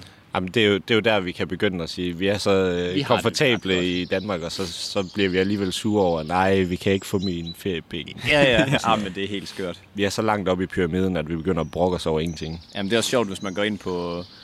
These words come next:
Speaker 2: danske medier, sådan når vi skal finde nyheder til det her.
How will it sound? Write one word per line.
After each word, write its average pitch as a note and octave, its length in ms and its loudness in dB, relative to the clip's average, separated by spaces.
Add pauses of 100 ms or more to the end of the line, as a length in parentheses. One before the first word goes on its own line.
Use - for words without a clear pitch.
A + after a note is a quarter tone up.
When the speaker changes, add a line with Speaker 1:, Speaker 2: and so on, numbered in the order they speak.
(440)
Speaker 2:
danske A2 300 -2
medier, G2 360 -4 (300)
sådan F2+ 220 -10
når F2 80 -6
vi E2+ 140 -8
skal - 160 -12
finde F#2 180 -8
nyheder G#2 300 -2
til D#2+ 160 -12
det F2 80 -8
her. D#2+ 120 -6